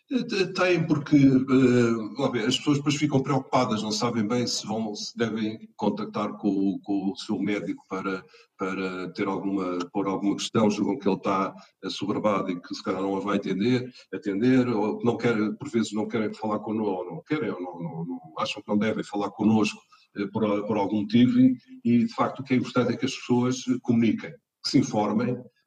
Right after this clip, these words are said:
eh, porque quanto mais informadas estiverem sobre, sobre estas doenças e sobre o que lhes, o que, o que pode acontecer, o que não pode acontecer. Ah, por exemplo, nós tínhamos até aqui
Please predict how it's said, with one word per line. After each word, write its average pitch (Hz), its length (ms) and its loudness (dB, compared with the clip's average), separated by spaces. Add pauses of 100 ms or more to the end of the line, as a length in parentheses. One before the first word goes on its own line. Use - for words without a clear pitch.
(100)
eh, 117 160 -2
porque 131 220 -8
quanto 143 200 0
mais 131 220 2
informadas 110 560 -2
estiverem 110 400 -4
sobre, 101 480 -6
sobre 104 260 -8
estas 92 280 -10
doenças 107 560 -6
e 92 40 -8
sobre 101 360 -6
o 98 80 -4
que - 200 -12
lhes, - 160 -12
o 107 160 -4
que, - 100 -18 (260)
o 139 60 -12
que - 60 -20
pode - 200 -2
acontecer, - 520 -4
o - 80 -6
que - 80 -8
não 95 80 -6
pode - 220 -4
acontecer. - 320 -4
Ah, 110 120 -4
por - 100 -12
exemplo, - 260 -8
nós 120 200 2
tínhamos 110 320 2
até 107 240 2
aqui 123 380 4